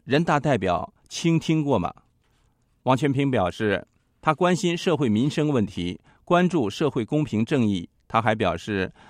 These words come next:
监督政府应该从监督三公消费开始。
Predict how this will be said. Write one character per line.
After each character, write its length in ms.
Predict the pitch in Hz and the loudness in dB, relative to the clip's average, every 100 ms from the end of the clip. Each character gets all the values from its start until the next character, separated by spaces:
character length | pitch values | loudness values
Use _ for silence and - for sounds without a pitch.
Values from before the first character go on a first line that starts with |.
| _ - | _ -2
监 200 | 185 180 | 2 2
督 160 | 175 | 0
政 220 | 175 170 | 2 0
府 340 | 110 80 71 - - | 0 -6 -10 -14 -4
应 140 | 127 | 0
该 160 | 131 123 | 2 2
从 380 | - 107 110 - _ | 0 -2 -2 -6 _
监 320 | - 160 165 | -2 0 2
督 260 | 165 165 160 - | 2 0 0 -2
三 260 | 170 170 | 2 2
公 200 | 160 170 | 2 -2
消 240 | - 175 165 | 0 0 0
费 180 | 139 | -2
开 220 | 92 101 90 | 0 -2 -2
始。 280 | - 65 | -8 -14